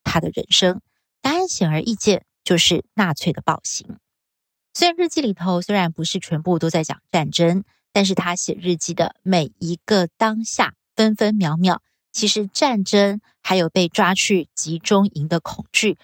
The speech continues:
就像是空气一样无所不在，笼罩着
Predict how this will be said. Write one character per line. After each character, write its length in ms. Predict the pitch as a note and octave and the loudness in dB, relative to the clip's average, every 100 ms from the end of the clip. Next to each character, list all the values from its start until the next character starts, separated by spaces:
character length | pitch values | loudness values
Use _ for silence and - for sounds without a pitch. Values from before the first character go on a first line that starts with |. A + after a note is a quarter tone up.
| _ _ | _ _
就 180 | - E4+ | 2 2
像 280 | - B3+ G3 | 2 0 2
是 300 | - G3+ - - | 0 0 -4 -8
空 300 | - F#3+ F#3+ | -4 -2 -2
气 200 | - F#3 | -4 -4
一 160 | D#3 | -4
样 240 | E3 D#3 - - | 0 -2 -2 -10
无 220 | E3 E3+ | -4 -4
所 380 | - - F3+ - - | -4 -2 -2 -2 -8
不 160 | D3+ | -8
在， 320 | - G#3 D#3+ _ _ _ | -2 -2 -2 _ _ _
笼 240 | F#3 D3+ - | -2 -2 0
罩 240 | G3 D3 | -2 -2
着 220 | - E3+ | -4 -6